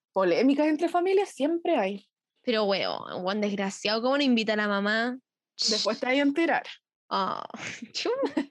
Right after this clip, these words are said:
Speaker 1: Tiene su justificación. Ya, entonces esto, con esto María del Pilar Pérez como que quedó chatísima y ya no soportaba más. El veintitrés de abril de dos mil ocho encuentran dos cuerpos en un departamento.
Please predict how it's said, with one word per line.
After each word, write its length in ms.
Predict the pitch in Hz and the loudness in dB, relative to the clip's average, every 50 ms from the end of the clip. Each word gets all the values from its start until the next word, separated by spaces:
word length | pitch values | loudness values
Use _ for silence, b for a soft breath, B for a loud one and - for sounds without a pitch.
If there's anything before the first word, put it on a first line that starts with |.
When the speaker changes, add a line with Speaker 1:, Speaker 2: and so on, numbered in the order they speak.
| B B B 330 B - | B B B -14 B -2
Speaker 1:
Tiene 260 | 247 277 302 349 370 | 0 0 2 0 0
su 160 | - 359 370 | -2 -2 0
justificación. 1000 | 330 339 349 339 - 339 339 - 330 269 302 320 311 - 302 277 233 196 185 175 - _ _ _ _ _ _ _ _ | 0 0 0 0 0 0 0 0 0 0 -2 -2 0 0 0 0 0 -2 -4 -8 -12 _ _ _ _ _ _ _ _
Ya, 200 | - 208 226 202 | -2 0 0 0
entonces 380 | 202 208 220 233 240 - 285 294 | 0 0 0 0 0 0 0 0
esto, 460 | 277 277 277 277 - 349 349 349 285 | 0 0 -2 -2 -2 -2 -2 0 2
con 140 | 277 240 247 | 2 2 2
esto 260 | 294 294 - - 349 | 0 -2 -4 -4 -2
María 200 | 339 311 294 311 | 0 0 2 0
del 100 | 302 285 | 0 0
Pilar 240 | - 254 247 254 240 | 0 0 0 0 0
Pérez 220 | - 285 311 302 | -2 -2 -2 -2
como 200 | - 285 269 247 | -2 -2 0 0
que 140 | 220 233 214 | 0 -2 0
quedó 320 | 202 208 220 254 262 - _ _ | 0 2 2 2 0 -2 _ _
chatísima 600 | - - 220 202 214 240 269 277 - 339 339 392 440 480 - _ _ _ _ - | -6 -4 -4 -2 0 -2 0 0 0 0 0 0 0 -2 -6 _ _ _ _ -4
y 100 | 226 220 | 0 0
ya 80 | 247 254 | 2 2
no 80 | 285 277 | 2 2
soportaba 460 | 294 233 262 254 - 262 240 226 196 | 2 0 0 0 0 0 0 2 0
más. 160 | 175 - - _ _ _ _ _ _ _ _ _ | -2 -6 -10 _ _ _ _ _ _ _ _ _
El 100 | - 226 | -2 0
veintitrés 440 | 208 220 226 - 220 - 214 247 254 | 0 0 0 0 0 0 0 0 2
de 60 | 294 | 2
abril 480 | 294 302 320 330 339 285 240 254 330 - b b b b b b - | 2 2 2 2 2 2 0 -2 -6 -10 b b b b b b -4
de 100 | 208 220 | -2 -2
dos 100 | 214 214 | -2 0
mil 240 | 208 208 220 254 - - _ _ | 0 0 0 0 -2 -4 _ _
ocho 640 | - 311 302 254 285 - - - 196 208 240 370 - _ _ _ _ _ _ _ | 0 2 2 2 0 -6 -6 -6 -4 -4 -4 -6 -10 _ _ _ _ _ _ _
encuentran 640 | - 220 214 - 240 254 247 277 294 294 294 285 269 | -4 -2 0 0 0 0 2 0 0 0 0 0 2
dos 200 | 247 302 311 - - | 2 0 0 -2 -4
cuerpos 580 | - 359 359 359 - - 381 381 370 - - - _ | -2 -2 -2 -2 -2 -4 -4 -4 -4 -6 -10 -10 _
en 140 | 277 269 254 | -2 0 2
un 140 | 269 254 | 2 2
departamento. 840 | 247 254 247 233 233 233 - 233 214 196 190 156 196 226 - _ _ | 2 2 0 -2 -4 -4 -6 -6 -6 -6 -6 -8 -10 -14 -18 _ _